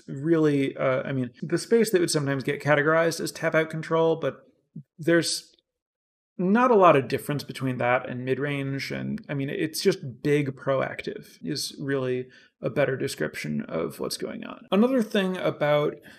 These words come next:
the world where a lot of the games that you're playing are big proactive mirrors is I've, I mentioned this idea that what it takes to go over someone else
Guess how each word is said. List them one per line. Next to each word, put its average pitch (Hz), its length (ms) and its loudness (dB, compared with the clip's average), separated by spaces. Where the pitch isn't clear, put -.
the 135 640 -2
world 156 720 6
where 135 320 4
a - 120 0
lot 139 260 0
of 165 80 2
the 156 80 -4
games 139 280 -4
that 151 80 -8
you're - 120 -6
playing 131 480 -4
are 131 440 -4
big 143 380 -4
proactive 135 560 -2
mirrors - 500 -8
is - 300 -8
I've, - 240 -6
I 147 80 -6
mentioned 139 440 -6
this 131 180 -8
idea 131 360 -4
that 123 160 -8
what 139 200 -2
it 139 100 -6
takes 135 240 -6
to 127 100 -12
go 131 200 -2
over 196 260 2
someone 135 320 -2
else 135 400 -4